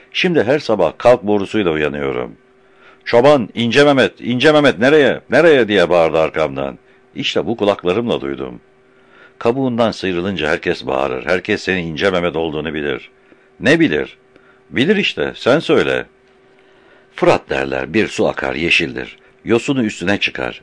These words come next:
Yaz, bahar aylarında deniz gibi olur. Deniz gibi köpürür.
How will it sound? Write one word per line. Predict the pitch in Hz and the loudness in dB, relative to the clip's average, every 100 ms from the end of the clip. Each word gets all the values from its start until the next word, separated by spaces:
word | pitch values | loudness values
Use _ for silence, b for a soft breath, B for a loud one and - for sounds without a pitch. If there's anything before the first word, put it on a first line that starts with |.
| - | -8
Yaz, | 92 104 62 | -4 -4 -2
bahar | 85 87 | 0 0
aylarında | 80 73 76 73 80 71 | 0 0 -2 -2 -2 -2
deniz | 80 82 67 | -4 -4 -6
gibi | 65 | -8
olur. | 65 60 62 - B B B - | -6 -6 -8 -12 B B B -4
Deniz | 113 156 156 | 0 2 0
gibi | 101 71 | -4 -6
köpürür. | - 73 71 65 60 | -6 -8 -8 -12 -14